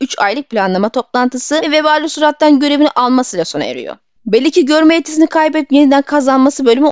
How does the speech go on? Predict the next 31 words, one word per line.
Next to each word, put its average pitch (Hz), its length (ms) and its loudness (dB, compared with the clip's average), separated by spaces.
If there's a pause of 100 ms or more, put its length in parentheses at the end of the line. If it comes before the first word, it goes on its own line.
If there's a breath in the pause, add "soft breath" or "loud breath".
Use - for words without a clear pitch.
ona 240 340 0
daha 254 260 0
iyi 240 180 -4
bir 208 60 -8
kitap 233 300 -4
sonu 214 260 -2
vermek 226 300 0
için 320 200 0
hikayesine 233 640 0
sonradan 220 360 -2
eklenmiş. 196 800 -2 (300)
Davos, 214 420 0 (100)
Brienne 254 640 4
ve 226 80 -2
Sansa 240 460 -2
sadece 339 480 -4
küçük - 380 -12
kelime 254 340 2
değişikliğine 233 520 0
sahip 202 280 -4
ancak 226 380 0 (240)
Sansa'nın 285 600 0
son 269 380 0
Aleyna 254 500 2
bölümü 233 280 2
yayımlanan 240 720 2
versiyonun 208 380 -2
hemen 240 220 2
öncesinde 214 400 -2
sona 190 280 -2
erdi. 147 320 -6